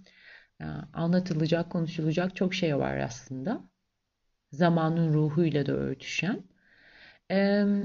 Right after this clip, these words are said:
bir tane makale yazmıştım bununla ilgili. Hmm, web sitemden bulabilirsiniz. Linkini de paylaşırım.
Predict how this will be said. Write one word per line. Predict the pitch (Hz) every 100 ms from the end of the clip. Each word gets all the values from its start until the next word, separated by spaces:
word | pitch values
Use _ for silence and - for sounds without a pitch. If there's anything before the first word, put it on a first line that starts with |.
| - -
bir | - 427
tane | 392 302
makale | 294 269 277 277
yazmıştım | 285 247 240 269 262 220 202
bununla | 175 170 170 160
ilgili. | 156 147 190 359 - _ _ _ -
Hmm, | 185 185 185 185 185
web | 202 233
sitemden | - - 220 226 220 220
bulabilirsiniz. | 220 202 196 190 - 151 151 151
Linkini | 190 185 196 185
de | 180
paylaşırım. | 175 160 185 - 180 143 220